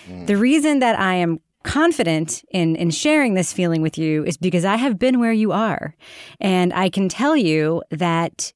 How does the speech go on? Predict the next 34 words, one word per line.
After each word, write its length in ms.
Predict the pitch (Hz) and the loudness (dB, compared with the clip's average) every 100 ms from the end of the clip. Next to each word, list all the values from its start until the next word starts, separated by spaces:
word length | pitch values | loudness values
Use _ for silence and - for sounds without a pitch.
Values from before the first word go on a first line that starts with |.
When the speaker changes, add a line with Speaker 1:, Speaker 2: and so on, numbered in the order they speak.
| _ | _
Speaker 2:
you 340 | 175 185 226 233 | -2 2 4 4
need 840 | 208 208 220 220 190 160 147 156 - _ - - | 2 2 2 2 2 0 -2 -6 -14 _ -20 -12
you, 220 | - 196 196 | -2 -2 -2
it's 120 | 269 | -4
not 220 | 233 262 285 | -2 0 0
that 140 | 277 | 0
you 180 | 247 240 | 0 0
should 680 | - - 269 233 147 143 147 - | -2 -2 0 2 0 -2 -12 -4
lay 240 | 175 156 | 0 0
off. 420 | 143 139 139 - - - - _ - | 0 -2 -4 -10 -20 -20 -20 _ -4
You 240 | 165 180 | 0 2
need 720 | 175 175 202 214 185 147 - - | 2 4 4 4 2 0 -4 -4
to 120 | 180 | -2
lay 200 | 151 147 | -2 -2
off 380 | 139 139 - - | -2 -4 -8 -6
because 340 | 170 180 185 160 | -2 0 0 0
your 300 | 165 208 247 | 0 0 0
son 460 | - 233 220 208 | 0 0 2 2
knows 640 | 180 190 190 147 - 135 - - - - - | 2 2 2 0 -4 -10 -10 -16 -20 -18 -4
that 140 | 170 | 0
his 240 | 175 208 202 | 2 2 0
appearance 680 | 185 202 196 190 190 185 - | -2 0 0 0 0 -2 -2
and 120 | 165 | 0
his 160 | 165 156 | 0 0
general 420 | 180 180 175 165 | 0 0 0 0
lack 320 | 160 160 165 | 0 0 -2
of 120 | 160 | -6
care 240 | - 165 160 | -2 -2 0
about 200 | 160 156 | -2 -4
clipping 280 | 165 165 | -4 -2
his 120 | 160 143 | -2 -2
nails 280 | 160 160 | -2 -2
or 80 | 156 | -2
whatever, 480 | 151 147 151 190 208 | -2 -4 -2 -2 -2